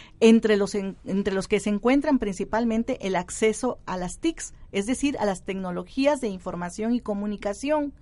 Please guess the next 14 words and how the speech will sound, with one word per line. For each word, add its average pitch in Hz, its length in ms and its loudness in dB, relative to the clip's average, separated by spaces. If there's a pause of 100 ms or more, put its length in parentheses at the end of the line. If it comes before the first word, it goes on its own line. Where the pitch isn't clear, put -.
(480)
Y 262 200 6
otro 311 440 2
derivado 233 580 0
precisamente 247 800 -2
o 214 120 2
muy 254 220 2
importante 240 580 -4
junto 202 400 -4
a 175 120 0
este 247 500 -2
acceso 269 680 -2
a 190 80 2
las 180 180 -6
tecnologías 190 840 -6